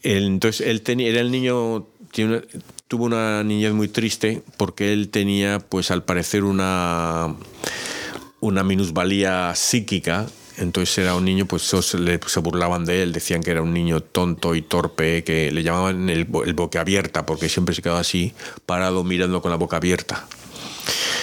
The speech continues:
Eh, hay una película muy graciosa en YouTube de, sobre su vida. Eh,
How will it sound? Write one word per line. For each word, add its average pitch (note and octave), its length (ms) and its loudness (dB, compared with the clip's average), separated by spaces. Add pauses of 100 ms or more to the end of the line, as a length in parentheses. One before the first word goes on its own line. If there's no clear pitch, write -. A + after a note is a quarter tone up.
(180)
Eh, F#2 280 0
hay A2 120 0
una A#2+ 160 0
película A#2+ 480 0
muy G#2+ 180 0
graciosa G#2+ 640 0
en F2 420 0
YouTube G2+ 500 0 (180)
de, F2 220 -2
sobre E2+ 260 2
su - 140 -2
vida. F#2+ 340 -2 (1200)
Eh, D#2 560 2